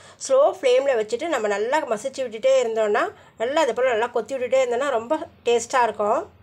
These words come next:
நல்லா வெந்தும் வந்துரும். இந்த அளவுக்கு நானு நல்லா கொத்தி விட்டுருக்கேன் பாருங்க.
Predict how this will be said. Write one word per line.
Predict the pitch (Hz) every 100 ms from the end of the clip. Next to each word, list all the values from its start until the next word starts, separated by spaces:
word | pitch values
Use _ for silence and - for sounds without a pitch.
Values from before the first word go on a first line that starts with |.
| _ _ _ - _ _ - _ _ _ _ _ _
நல்லா | 247 302 349
வெந்தும் | 247 254 311 339
வந்துரும். | 226 214 208 269 415 _ _ _ _ _ _ _ _ _ _ _ _ _ _ _ _ _ _ _ _
இந்த | 233 277 294
அளவுக்கு | 269 277
நானு | 370 233 330
நல்லா | 403 220 240 302
கொத்தி | 302 220 -
விட்டுருக்கேன் | 277 233 220 208
பாருங்க. | 214 202